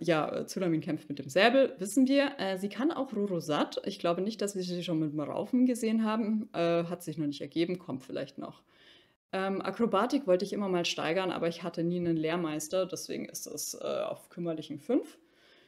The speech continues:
Ähm, ansonsten ja, alles so für dieses A-P-Niveau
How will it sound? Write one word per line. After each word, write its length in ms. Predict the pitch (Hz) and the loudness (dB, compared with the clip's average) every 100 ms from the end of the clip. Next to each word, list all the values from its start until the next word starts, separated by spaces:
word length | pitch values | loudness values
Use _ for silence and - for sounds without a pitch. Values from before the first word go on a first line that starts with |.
| _ _ _ - | _ _ _ -4
Ähm, 560 | 180 180 180 175 180 | 0 2 2 0 -4
ansonsten 600 | - 170 165 156 - 160 | 0 0 2 0 0 -2
ja, 260 | 147 143 135 | 0 0 -2
alles 560 | - - 123 - - - | -2 -4 -4 -4 -4 -4
so 260 | - - | -4 -6
für 200 | 131 - | -8 -10
dieses 420 | 156 147 147 147 | -8 -8 -10 -10
A-P-Niveau 880 | 127 135 - 147 151 143 147 - - | -8 -8 -4 -2 -2 -6 -8 -10 -12